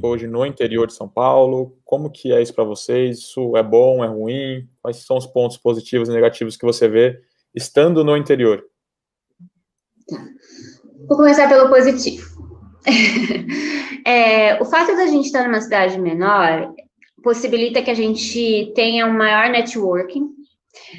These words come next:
Speaker 2: O acesso aos empreendedores é muito mais fácil. Você liga pra um amigo, "Ó, você conhece fulano? Dá o telefone dele aí", e tal, né? Então,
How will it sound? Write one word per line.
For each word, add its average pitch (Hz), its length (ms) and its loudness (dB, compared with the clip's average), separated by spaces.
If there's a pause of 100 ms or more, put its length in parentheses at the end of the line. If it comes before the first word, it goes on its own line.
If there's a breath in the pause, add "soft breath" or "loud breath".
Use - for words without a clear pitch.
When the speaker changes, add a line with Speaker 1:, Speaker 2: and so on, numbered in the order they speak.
(260 loud breath)
Speaker 2:
O 220 120 2
acesso 226 960 0
aos 202 240 0
empreendedores 190 920 0
é 196 80 2
muito 214 220 -2
mais 190 300 -4
fácil. 202 540 -2
Você 233 180 0
liga 233 220 2
pra 233 120 -4
um 233 60 2
amigo, 233 500 2
"Ó, 320 320 4
você 269 220 -4
conhece 320 340 -4
fulano? 247 520 2
Dá - 100 -4
o - 20 -10
telefone 466 420 0
dele 440 160 4
aí", 302 760 0
e - 20 -18
tal, 214 460 2
né? 208 160 0
Então, 226 320 2